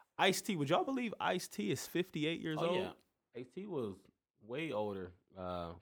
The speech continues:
Speaker 2: coming to the game. Even in the eighties, he was older than a lot of his peers and stuff. But a lot of people don't know, Ice-T, he was in the military before
Speaker 1: Yeah.
Speaker 2: he became a rapper.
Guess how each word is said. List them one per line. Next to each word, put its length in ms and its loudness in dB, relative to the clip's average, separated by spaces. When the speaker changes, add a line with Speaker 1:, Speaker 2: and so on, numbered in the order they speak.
Speaker 2:
coming 220 -4
to 100 -8
the 40 -6
game. 180 -2
Even 160 0
in 100 4
the 120 -2
eighties, 260 0
he 60 -2
was 120 -4
older 220 0
than 80 -4
a 60 -4
lot 160 0
of 80 -4
his 120 -8
peers 320 -4
and 80 -10
stuff. 320 -6
But 180 -2
a 40 -2
lot 80 6
of 60 0
people 160 0
don't 80 -2
know, 140 4
Ice-T, 640 -2
he 120 -8
was 120 -6
in 80 -10
the 60 -10
military 580 -4
before 540 -4
Speaker 1:
Yeah. 240 0
Speaker 2:
he 60 -4
became 300 -6
a 40 -6
rapper. 480 -2